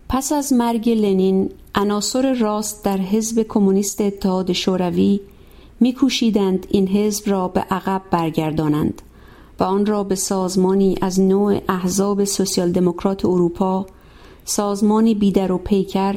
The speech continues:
و بی‌انضباط بدل کنند تا بتوانند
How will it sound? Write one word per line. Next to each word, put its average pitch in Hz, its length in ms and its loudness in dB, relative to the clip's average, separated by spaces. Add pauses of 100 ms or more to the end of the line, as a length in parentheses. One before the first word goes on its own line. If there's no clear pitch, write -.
و 190 100 0
بی‌انضباط 180 720 0 (100)
بدل 156 260 -4
کنند - 480 -2 (840)
تا 180 160 2
بتوانند 180 840 0